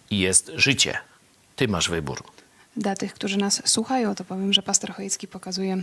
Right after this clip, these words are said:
Speaker 2: e, Nowy Testament. Jeśli nie macie egzemplarza Biblii, piszcie do nas, chętnie wam wyślemy, kontakt małpa megakościół kropka p l.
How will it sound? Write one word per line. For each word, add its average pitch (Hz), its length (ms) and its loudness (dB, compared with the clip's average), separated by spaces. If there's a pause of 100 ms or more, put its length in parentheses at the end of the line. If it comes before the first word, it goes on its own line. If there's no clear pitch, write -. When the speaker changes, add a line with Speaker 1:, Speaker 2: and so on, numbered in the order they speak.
(120)
Speaker 2:
e, 190 140 -4
Nowy 196 240 -2
Testament. 202 480 -4
Jeśli 185 240 -6
nie 190 120 -2
macie 233 400 -2 (400)
egzemplarza 208 560 2
Biblii, 202 340 0 (160)
piszcie 254 340 2
do 190 140 0
nas, 202 220 2
chętnie 196 540 -2 (100)
wam 185 300 -2
wyślemy, 196 520 -2
kontakt 196 420 -6
małpa 180 320 -4
megakościół 185 760 -4 (160)
kropka - 560 0 (100)
p - 140 2
l. 269 220 2